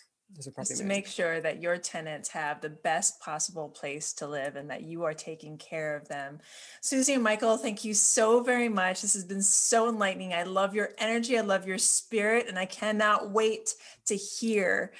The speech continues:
Speaker 2: about what you do when you take that next step, when you level up. I cannot wait to have you back on. So Susie and Michael, thank you so very much.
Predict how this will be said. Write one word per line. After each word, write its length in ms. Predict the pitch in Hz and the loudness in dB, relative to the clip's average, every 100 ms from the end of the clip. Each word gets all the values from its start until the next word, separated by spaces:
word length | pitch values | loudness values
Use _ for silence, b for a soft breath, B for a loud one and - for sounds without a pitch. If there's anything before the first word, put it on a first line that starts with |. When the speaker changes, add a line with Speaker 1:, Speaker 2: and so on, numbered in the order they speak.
| B | B
Speaker 2:
about 460 | - 185 180 143 - - _ _ _ _ _ _ _ | 0 4 4 4 0 -10 _ _ _ _ _ _ _
what 440 | 233 214 240 262 254 | -6 0 4 4 2
you 240 | 269 269 | 0 0
do 600 | 202 190 185 190 226 - - _ _ _ - | 0 -2 -2 0 0 -2 -8 _ _ _ -4
when 240 | 214 208 | -2 0
you 180 | 202 226 | 0 0
take 420 | - 262 208 - | -2 -2 -2 0
that 240 | 185 165 185 | 0 0 0
next 320 | 175 175 - | -4 -2 -4
step, 280 | 190 170 185 | 0 0 -2
when 160 | 185 | -6
you 120 | 190 | -6
level 440 | 185 190 185 190 - | 0 2 2 2 2
up. 240 | 170 170 | 2 2
I 60 | 175 | -2
cannot 320 | - 180 - | -4 -6 -4
wait 180 | 190 190 | -6 -6
to 80 | 196 | -8
have 220 | 190 180 | -6 -6
you 80 | 175 | -6
back 300 | 175 165 165 | -6 -6 -8
on. 240 | 156 160 | -10 -8
So 160 | 160 175 | -8 -8
Susie 400 | - 202 190 185 | -6 -6 -8 -10
and 100 | 175 | -8
Michael, 280 | 170 175 170 | -8 -8 -8
thank 200 | 170 175 | -10 -10
you 80 | |
so 240 | 180 175 175 | -8 -6 -6
very 220 | 160 156 | -10 -10
much. 480 | 160 - _ - | -12 -16 _ -20